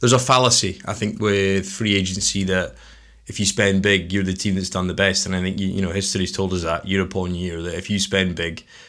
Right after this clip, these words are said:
guarantee, you know, sixty, seventy percent of these guys will be, you know, up for cuts or restructures within two years. So it's flashy, it makes headlines,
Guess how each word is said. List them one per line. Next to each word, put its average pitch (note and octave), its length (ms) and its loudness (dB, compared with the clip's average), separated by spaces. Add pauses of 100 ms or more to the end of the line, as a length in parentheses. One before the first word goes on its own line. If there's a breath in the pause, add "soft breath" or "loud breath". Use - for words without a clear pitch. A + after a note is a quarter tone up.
(160 loud breath)
guarantee, F#2+ 480 0
you F2+ 140 -2
know, E2 140 -8
sixty, - 360 -6
seventy F#2 300 -4
percent F#2+ 340 -2
of D2 60 -10
these F2 120 -8
guys F2 300 -2
will F2 80 -8
be, F2 100 -8
you F2 240 -6
know, D#2+ 160 -12
up A2 160 -4
for - 200 -12 (120)
cuts - 320 -4
or F#2 60 -4
restructures F#2+ 640 -2
within F2 240 -8
two - 160 -4
years. F2+ 360 -2
So F2+ 320 -4 (300 loud breath)
it's G#2 180 -2
flashy, G2+ 640 2 (100)
it G#2 140 -2
makes G#2 300 0
headlines, G2 680 0